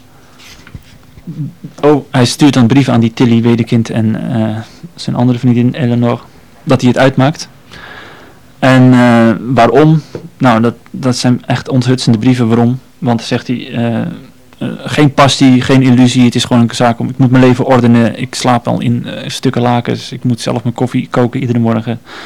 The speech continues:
En, eh, ik, dan kan ik wel een dienstmeisje nemen en dan nog een paar van die vriendinnen die af en toe eens opkomen dagen," want zijn vriendinnen wonen in Berlijn, terwijl hij in Hannover woonde. "Maar ik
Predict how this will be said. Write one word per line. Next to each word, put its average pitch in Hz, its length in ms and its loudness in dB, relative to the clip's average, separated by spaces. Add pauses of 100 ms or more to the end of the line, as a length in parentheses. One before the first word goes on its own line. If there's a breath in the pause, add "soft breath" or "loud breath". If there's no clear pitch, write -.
(640 loud breath)
En, 120 340 2
eh, 117 100 4
ik, 120 140 -4
dan 131 100 0
kan 131 140 2
ik 120 80 2
wel 123 80 4
een 120 100 4
dienstmeisje 123 560 2
nemen 117 320 2
en 113 120 2
dan 113 120 2
nog 110 120 0
een 113 80 -4
paar 113 200 0
van 110 160 -2
die 110 100 0
vriendinnen 117 400 2
die 120 160 0
af 113 80 -4
en 113 60 -8
toe 120 120 -2
eens 113 100 -2
opkomen 123 380 0
dagen," 120 260 0
want 117 120 -8
zijn 110 120 -14
vriendinnen 113 300 -2
wonen 113 160 -2
in 110 60 -4
Berlijn, 120 340 -4
terwijl 117 240 -4
hij 120 100 -4
in 120 140 -2
Hannover 120 400 -2
woonde. 120 240 -2
"Maar 120 200 0 (100)
ik - 120 -8